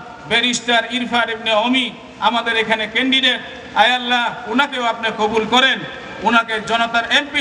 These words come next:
হিসাবে কবুল করেন। ছাপ্পান্ন নং ওয়ার্ড যুবদলের কর্মী সভাকে আপনি কবুল করেন, যারা এখানে উপস্থিত হয়েছেন সকলকেই আপনি কবুল করেন, মানবতার কল্যাণে কাজ করেন। আয় আল্লাহ,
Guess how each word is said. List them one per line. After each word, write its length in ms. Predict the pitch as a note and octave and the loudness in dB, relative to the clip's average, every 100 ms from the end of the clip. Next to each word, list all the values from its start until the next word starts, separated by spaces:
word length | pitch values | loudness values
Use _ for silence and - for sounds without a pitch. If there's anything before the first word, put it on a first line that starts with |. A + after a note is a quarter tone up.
| C4 | -2
হিসাবে 280 | A#3 A3+ A3 | 0 -2 -2
কবুল 240 | A3+ A#3 A#3+ B3 | 0 0 2 4
করেন। 240 | C4 B3 F3 - - - - | 4 2 -4 -12 -14 -8 2
ছাপ্পান্ন 440 | B3 C4 C4+ C4 B3+ | 2 2 0 0 0
নং 180 | B3+ B3+ A#3+ | 0 0 0
ওয়ার্ড 280 | A#3+ B3+ B3 - - - - - D3 | 2 2 2 -2 -14 -14 -14 -8 -2
যুবদলের 520 | C4+ C4+ C4 B3+ B3 A#3+ | 2 2 2 0 0 0
কর্মী 280 | C4+ C#4 C#4+ | 0 2 -2
সভাকে 380 | B3 B3 A#3+ A#3+ | 0 -2 0 0
আপনি 140 | A#3+ A#3 A#3+ | 0 -4 -2
কবুল 260 | A#3 A#3+ | 0 0
করেন, 300 | B3 B3+ B3+ C4 - - - - - | 4 4 2 -2 -8 -12 -12 -6 2
যারা 200 | B3 B3+ B3 | 2 2 0
এখানে 200 | B3+ B3 | 0 -2
উপস্থিত 480 | A#3+ C#4+ C#4 C#4+ C4 | -4 -6 -6 -4 0
হয়েছেন 420 | A#3+ B3+ B3+ B3+ G#3 - - - - | 2 2 2 -2 -2 -8 -14 -8 -2
সকলকেই 560 | A#3 A3 C#4 C#4 A#3+ A3+ | -2 2 0 2 0 0
আপনি 220 | G#3+ G#3+ G3+ | -2 -6 -6
কবুল 240 | G#3+ A3+ A3+ | -4 -4 0
করেন, 260 | A#3+ A#3+ G#3+ D#3+ - - - | 2 2 0 -6 -14 -14 0
মানবতার 560 | F#3 A#3+ A#3+ A#3+ A#3+ A#3 | 2 4 0 0 -2 0
কল্যাণে 420 | A#3 A3 A3+ A3 | 0 2 0 0
কাজ 240 | A3 A3 - | 2 2 2
করেন। 240 | A#3+ A#3+ G3+ D#3+ - - - | -2 0 -2 -6 -14 -6 2
আয় 120 | G#3 A3+ | 4 4
আল্লাহ, 180 | A#3 | 0